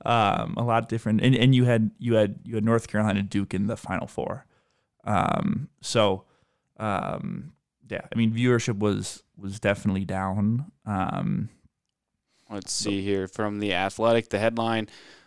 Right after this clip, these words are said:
Speaker 2: uh, uconn, San Diego State, least watched men's title game. Why? That should come as no surprise. Monday's N C double A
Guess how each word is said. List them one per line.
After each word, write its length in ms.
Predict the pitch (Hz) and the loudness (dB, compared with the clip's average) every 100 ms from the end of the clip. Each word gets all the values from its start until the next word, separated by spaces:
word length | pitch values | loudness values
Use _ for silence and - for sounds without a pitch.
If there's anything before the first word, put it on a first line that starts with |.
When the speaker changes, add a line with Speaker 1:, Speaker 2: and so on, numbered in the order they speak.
| _ _ _ - | _ _ _ -4
Speaker 2:
uh, 220 | 107 104 | 0 2
uconn, 520 | 101 123 120 131 117 | 4 2 2 2 2
San 200 | - 123 | 0 0
Diego 280 | 117 113 107 | 2 4 2
State, 360 | 101 135 127 120 | 2 2 0 2
least 360 | 117 156 - | 2 2 0
watched 460 | 123 127 127 - - | 2 2 2 -2 -6
men's 380 | 107 117 110 - | -4 -2 -4 -4
title 320 | 120 113 101 | 0 0 0
game. 260 | 95 95 | -2 -4
Why? 400 | 92 101 104 107 107 _ _ | -2 0 0 -2 -6 _ _
That 240 | - 98 - | -2 0 0
should 300 | - 98 98 | -8 -8 -10
come 340 | - 107 107 | -4 -4 -2
as 340 | 87 95 - - | -6 -8 -10 -8
no 240 | 95 98 | -6 -6
surprise. 580 | 95 - 110 107 107 101 | -6 -4 0 2 0 -2
Monday's 400 | 104 107 104 98 | -6 -2 -4 -4
N 160 | 107 | -8
C 140 | 101 107 | -8 -4
double 340 | 104 104 101 | -4 -2 -2
A 220 | 101 101 | 0 0